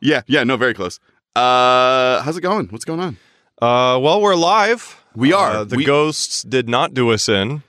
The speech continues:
Speaker 1: They tried.
Speaker 2: They tried really hard. Mutt was laughing at us the whole time. He wasn't even
Speaker 1: He
Speaker 2: trying
Speaker 1: still
Speaker 2: to
Speaker 1: got
Speaker 2: help
Speaker 1: that
Speaker 2: us.
Speaker 1: grin.
Speaker 2: Yeah, little fucking bitch. <laughs> So, the last episode we recorded, um,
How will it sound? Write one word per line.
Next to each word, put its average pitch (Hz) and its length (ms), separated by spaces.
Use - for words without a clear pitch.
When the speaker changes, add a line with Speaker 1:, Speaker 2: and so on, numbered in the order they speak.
Speaker 1:
They 110 120
tried. 110 440
Speaker 2:
They 117 120
tried 156 260
really 151 300
hard. 143 300
Mutt 160 240
was 123 220
laughing 117 340
at 98 140
us 95 80
the 110 120
whole 110 140
time. 101 320
He 107 120
wasn't 117 300
even 98 160
Speaker 1:
He 92 40
Speaker 2:
trying 101 280
Speaker 1:
still 113 120
Speaker 2:
to 110 40
Speaker 1:
got 101 40
Speaker 2:
help 98 140
Speaker 1:
that 90 140
Speaker 2:
us. 85 60
Speaker 1:
grin. 87 300
Speaker 2:
Yeah, 95 400
little 92 360
fucking - 440
bitch. 101 340
<laughs> - 60
So, 175 800
the 143 140
last 160 280
episode 151 360
we 127 80
recorded, 131 600
um, 107 640